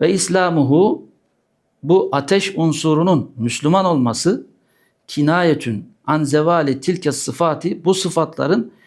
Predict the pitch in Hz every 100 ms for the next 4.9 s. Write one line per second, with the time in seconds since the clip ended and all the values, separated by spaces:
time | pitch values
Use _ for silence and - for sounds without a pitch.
0 | _ - 143 190 - 156 147 139 - 147
1 | 170 190 - 131 123 113 110 156 202 -
2 | _ _ _ _ 165 185 160 - 131 123
3 | 139 180 135 - 180 185 151 147 160 165
4 | 135 139 139 151 143 123 175 220